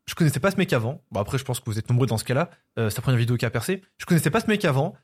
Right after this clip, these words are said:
Euh, il m'a follow sur Instagram, on s'est suivi après qu'on ait un peu parlé de lui dans Fixe ton mur. On a commencé à discuter un petit peu et un beau jour, il me, il a vu que j'avais fait ma petite story parce que je faisais ma séance bras.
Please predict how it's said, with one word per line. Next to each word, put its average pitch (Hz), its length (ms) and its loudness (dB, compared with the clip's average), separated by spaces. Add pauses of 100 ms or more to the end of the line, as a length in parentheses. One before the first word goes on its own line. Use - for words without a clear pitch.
(280)
Euh, 135 380 4
il 160 100 4
m'a 160 120 4
follow 202 220 2
sur 196 220 0
Instagram, 160 420 2
on 147 60 2
s'est 143 100 0
suivi 160 320 -2
après 170 240 2
qu'on 151 140 0
ait 139 60 4
un 139 60 2
peu 147 120 -2
parlé 143 240 2
de 139 40 0
lui 151 100 2
dans 143 100 4
Fixe 127 200 -4
ton 135 100 0
mur. 180 220 0 (400)
On 156 80 4
a 156 60 6
commencé 214 300 2
à 226 40 6
discuter 185 320 -2
un 185 60 4
petit - 160 -4
peu 208 240 2
et 156 80 2
un 170 80 4
beau 165 160 2
jour, 214 220 0
il 160 60 2
me, 143 100 4
il 123 260 2
a 123 60 2
vu 170 100 2
que 151 60 -2
j'avais 131 120 2
fait 139 120 -4
ma 127 100 0
petite 151 160 -6
story 147 340 -2
parce 127 160 -6
que 123 120 -6
je - 60 -8
faisais 131 100 -2
ma 123 100 0
séance 110 260 -4
bras. 160 220 0